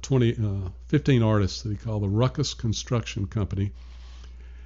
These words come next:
And they built a three-dimensional cartoon version of Manhattan. The World Trade Towers were eighty feet tall. Uh, the Brooklyn Bridge was maybe thirty feet across with all these, the subway with real people and all that. It took 'em, um,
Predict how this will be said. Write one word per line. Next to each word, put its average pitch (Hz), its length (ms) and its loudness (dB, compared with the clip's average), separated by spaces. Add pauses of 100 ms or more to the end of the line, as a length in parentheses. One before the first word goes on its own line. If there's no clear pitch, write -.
(280)
And 123 100 4
they 131 100 6
built 143 480 4
a 117 260 2
three-dimensional 135 840 2
cartoon 123 720 2
version 107 680 2
of 107 360 -2
Manhattan. 107 640 2 (500)
The 107 80 0
World 113 260 2
Trade 117 260 2
Towers 110 460 2
were 104 120 -6
eighty 110 260 2
feet 113 240 -4
tall. 113 400 0 (840)
Uh, 107 200 -4
the 95 40 0
Brooklyn 110 420 2
Bridge 113 440 2
was 107 240 -2
maybe 104 200 -2
thirty 117 280 0
feet 113 220 -2
across 113 580 0
with 104 120 -6
all 110 180 0
these, 110 340 0 (800)
the 113 80 -2
subway 120 520 2
with 113 260 0 (100)
real 117 240 2
people 117 360 0
and 110 100 2
all 110 160 4
that. 113 140 2
It - 100 -8
took 139 200 -2
'em, 113 180 4
um, 101 400 0